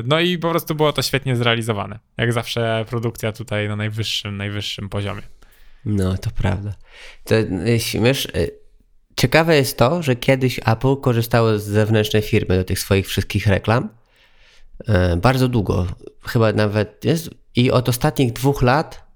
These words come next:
Speaker 2: trzech lat, dwóch, trzech, dwóch albo trzech lat używają, już nie używają tej firmy, nie zatrudniają, tylko mają swoją,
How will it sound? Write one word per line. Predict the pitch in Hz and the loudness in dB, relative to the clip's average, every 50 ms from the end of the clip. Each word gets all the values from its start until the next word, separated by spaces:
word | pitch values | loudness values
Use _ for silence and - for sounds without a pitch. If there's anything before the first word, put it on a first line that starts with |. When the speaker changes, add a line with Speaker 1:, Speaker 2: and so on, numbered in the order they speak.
| - _ _ - - - | -20 _ _ -20 -10 -6
Speaker 2:
trzech | - - 127 131 - - | -2 0 2 2 2 2
lat, | 175 175 165 - | 0 0 -2 -2
dwóch, | - 107 123 139 - | 0 0 0 0 0
trzech, | - - - - - - | 0 -2 -2 -2 -2 -2
dwóch | - 104 113 151 - 147 | 0 2 2 4 4 4
albo | 135 120 120 117 | 4 4 2 0
trzech | - - 123 117 - | 2 2 0 2 2
lat | 127 131 123 - - | 2 0 2 2 2
używają, | 117 110 113 107 110 113 113 110 110 107 107 - - | 2 4 4 4 4 4 4 4 4 2 0 2 2
już | - 120 117 - - | 4 4 4 2 4
nie | 123 127 123 - - | 4 4 4 2 2
używają | - 120 120 123 120 120 113 107 101 | 0 2 2 4 4 4 4 4 2
tej | 95 - 95 | 2 0 -2
firmy, | - - - 101 123 117 123 | 0 2 2 2 4 4 4
nie | 117 110 | 4 2
zatrudniają, | 104 98 - - 95 98 101 107 113 113 117 | 2 0 0 0 0 2 4 4 4 2 0
tylko | - - - 104 | -2 -2 0 2
mają | 101 98 98 | 2 2 2
swoją, | - - - 104 98 98 98 95 87 | -2 -2 0 2 2 4 4 2 0